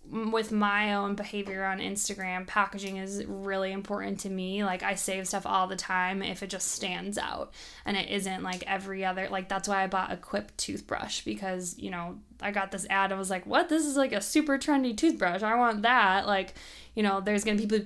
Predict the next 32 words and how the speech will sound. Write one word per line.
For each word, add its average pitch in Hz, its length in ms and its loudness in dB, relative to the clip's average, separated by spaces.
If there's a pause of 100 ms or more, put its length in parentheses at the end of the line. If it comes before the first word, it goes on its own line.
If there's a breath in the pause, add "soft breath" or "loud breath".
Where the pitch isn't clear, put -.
(140)
be 208 120 2
people 208 280 0
like 190 180 2
me 196 300 0
who 196 340 2
are 185 180 0
really 190 360 2
visually 190 580 0
driven 185 380 -2
and 185 120 -4
based 185 280 -2
off 190 200 -4
of 190 120 -8
that. 185 360 4
But 214 140 0
then, 190 400 0 (340 loud breath)
you - 80 0
know, 196 160 4
if 185 120 -2
you're 196 80 0
going 190 380 0
after 185 500 0
coffee 190 400 -2
nerds, 185 500 -4 (160)
they're 190 260 0
gonna 190 180 -2
want 180 200 -2
more 185 220 -2
than 180 160 -4
just - 160 -6
packaging. 190 640 -4
So, 196 480 2